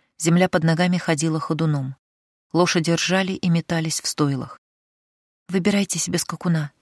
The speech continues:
сказала Шахразада. "Ты не шутишь?" — присвистнул Рахим.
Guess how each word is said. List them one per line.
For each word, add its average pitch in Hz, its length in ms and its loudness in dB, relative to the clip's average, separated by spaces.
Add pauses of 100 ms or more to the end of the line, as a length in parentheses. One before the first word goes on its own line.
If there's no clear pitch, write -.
сказала 151 400 0
Шахразада. 147 680 -4 (680)
"Ты 208 140 4
не 143 180 4
шутишь?" — - 640 0 (180)
присвистнул 147 640 -2
Рахим. 139 380 -4